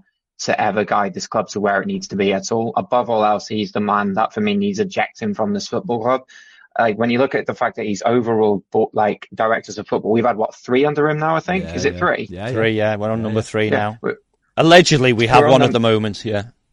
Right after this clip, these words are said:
Speaker 1: Well, apparently, so, yeah.
Speaker 3: Yeah.
Speaker 1: Like, what does he do? Does he bring him tea or coffee?
Speaker 3: I don't
Speaker 1: Does
Speaker 3: know.
Speaker 1: he help
Speaker 3: Yeah.
Speaker 1: sign the players? What does he do? Like, I, I, I, I don't know. Like, it just fe-, it, it feels like if,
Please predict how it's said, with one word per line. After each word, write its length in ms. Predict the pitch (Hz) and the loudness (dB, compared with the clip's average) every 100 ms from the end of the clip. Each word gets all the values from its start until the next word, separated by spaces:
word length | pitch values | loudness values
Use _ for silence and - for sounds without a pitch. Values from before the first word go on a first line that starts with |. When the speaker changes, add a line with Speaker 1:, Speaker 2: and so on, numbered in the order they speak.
| _ _ _ _ - 151 - | _ _ _ _ -12 -10 -2
Speaker 1:
Well, 140 | 147 | 0
apparently, 420 | 139 147 165 113 98 | 2 0 -2 -4 -4
so, 220 | 98 117 | 2 4
yeah. 360 | 107 110 101 - | 4 4 2 0
Speaker 3:
Yeah. 80 | 113 | -2
Speaker 1:
Like, 180 | 104 101 | 0 -2
what 120 | 107 | -2
does 80 | 110 | 0
he 80 | |
do? 160 | 110 107 | 2 2
Does 100 | 95 | 0
he 60 | 95 | -2
bring 180 | 113 | 0
him 80 | 107 | 0
tea 140 | 101 117 | 2 0
or 80 | 107 | 0
coffee? 400 | 123 123 139 131 | -2 0 2 2
Speaker 3:
I 60 | |
don't 80 | 113 | 4
Speaker 1:
Does 140 | 110 | 4
Speaker 3:
know. 140 | 101 104 | 4 2
Speaker 1:
he 340 | 104 101 101 98 | 2 0 0 -2
help 120 | 107 113 | -2 -2
Speaker 3:
Yeah. 20 | |
Speaker 1:
sign 200 | 107 110 | 0 -2
the 40 | 98 | 0
players? 600 | 135 135 135 135 127 - | 0 0 2 2 0 -4
What 180 | - 117 | -2 -2
does 120 | 104 | 0
he 80 | 107 | 2
do? 220 | 104 98 | 2 2
Like, 180 | 113 110 | 0 0
I, 280 | - - - | 0 0 -2
I, 80 | 123 123 | -4 -2
I, 140 | 120 - | -4 -2
I 80 | 110 | -4
don't 240 | 110 113 | -4 -4
know. 220 | 107 107 98 - - - - - | -2 -2 -4 -16 -20 -20 -12 -2
Like, 280 | 120 113 | -2 -2
it 60 | 131 | -4
just 180 | 110 - | -2 0
fe-, 140 | 165 - | 0 0
it, 160 | - 147 | -2 -2
it 120 | 143 | 2
feels 220 | 170 170 | 2 4
like 160 | 147 - - _ - - | 0 -2 -16 _ -16 -2
if, 240 | - 135 | 2 2